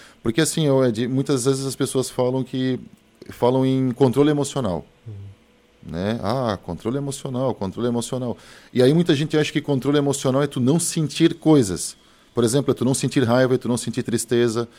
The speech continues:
Speaker 1: é tu não sentir medo. Na realidade, é tu não deixar que essas emoções se transformem num comportamento que, que não seja utilizável, que não seja bom.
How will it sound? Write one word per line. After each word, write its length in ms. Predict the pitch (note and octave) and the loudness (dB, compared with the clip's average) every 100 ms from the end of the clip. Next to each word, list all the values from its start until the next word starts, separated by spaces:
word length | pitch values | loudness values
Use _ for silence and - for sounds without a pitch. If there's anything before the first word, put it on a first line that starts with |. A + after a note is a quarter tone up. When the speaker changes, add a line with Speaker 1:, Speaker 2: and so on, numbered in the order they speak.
| - - | -18 -8
Speaker 1:
é 60 | |
tu 100 | - | -2
não 80 | B2 | 0
sentir 340 | - B2+ C3+ | 0 0 2
medo. 320 | C#3 C3 F2+ - - _ - | 2 2 0 -6 -14 _ -8
Na 120 | G#2 | -2
realidade, 580 | A2+ C3 C#3+ B2+ C#3+ C#3 | 2 2 2 4 4 2
é 60 | D3 | 0
tu 120 | B2+ | 0
não 120 | B2 | 0
deixar 320 | A2+ - C3 | 0 0 -4
que 60 | E3 | -4
essas 200 | D#3+ C#3 | -4 -2
emoções 540 | C#3 B2 - A2 A#2 | 0 -2 -2 -2 -2
se 100 | - | -2
transformem 480 | A2+ B2 A2+ A2 A#2 | -4 -6 -2 0 0
num 100 | A#2+ | 0
comportamento 800 | A#2 A2+ D3 - G#2 G2 G2+ C#3+ - - _ _ | -2 0 0 2 0 0 -2 -6 -8 -20 _ _
que, 280 | - A2+ A#2 | -2 0 0
que 120 | - C3+ | 0 -2
não 120 | C3 | 0
seja 480 | - B2 A#2+ A2+ C3+ C3+ C3+ C3+ - - _ _ _ - | 0 2 2 2 4 4 2 0 -6 -20 _ _ _ -8
utilizável, 680 | A2+ C#3 C3+ A#2 C3+ B2+ G#2 | -4 2 2 4 4 4 2
que 120 | A2 | 0
não 100 | A2 | 0
seja 360 | - A#2 A2 B2+ | 0 -2 0 -2
bom. 480 | A#2 C#3+ C#3+ G#2+ | 2 4 4 2